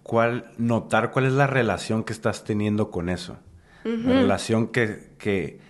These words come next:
Speaker 1: como dice Ale, que posiblemente le podríamos dar una connotación negativa o positiva y, y tú, y tú puedes elegir desde ahí, desde que te haces consciente de cuál es la relación que estás teniendo con eso en, en específico
Speaker 2: Ujú.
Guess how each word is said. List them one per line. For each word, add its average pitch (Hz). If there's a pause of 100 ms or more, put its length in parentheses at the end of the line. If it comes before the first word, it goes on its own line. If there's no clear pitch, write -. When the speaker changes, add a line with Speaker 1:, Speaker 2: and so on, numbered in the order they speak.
(160)
Speaker 1:
como 101
dice 101
Ale, 95
que 90
posiblemente 110
le 110
podríamos 101
dar 110
una 110
connotación 98
negativa 104 (100)
o 87
positiva 104 (840)
y, 113 (1120)
y 117
tú, 107
y 104
tú 107
puedes 120
elegir 127
desde 120
ahí, 90 (420)
desde 98
que 104
te 107
haces 147
consciente 131
de -
cuál 127
es 147
la 147
relación 120
que 127
estás 135
teniendo 131
con 98
eso 117
en, 127
en 90
específico 123
Speaker 2:
Ujú. 220